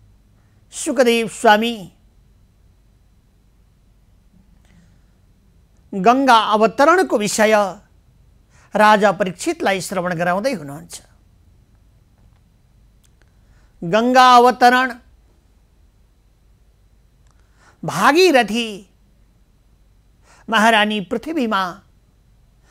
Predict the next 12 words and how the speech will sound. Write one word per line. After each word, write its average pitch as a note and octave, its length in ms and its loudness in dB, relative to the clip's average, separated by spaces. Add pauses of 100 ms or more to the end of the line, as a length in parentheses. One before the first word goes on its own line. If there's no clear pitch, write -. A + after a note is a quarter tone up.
(300)
आगमन A#3+ 520 0
भएको F3+ 300 -6
समय D#3 380 -14
हो। - 180 -20 (2250)
सुखदेव A#3+ 440 2
स्वामीले B3+ 420 0
आज्ञा A#3+ 340 0
भो, B3 160 4 (3250)
रघुकुल B3+ 640 0
वंशमा, A#3+ 520 0 (1400)
सूर्य E4+ 420 0
वंशमा A#3+ 520 -2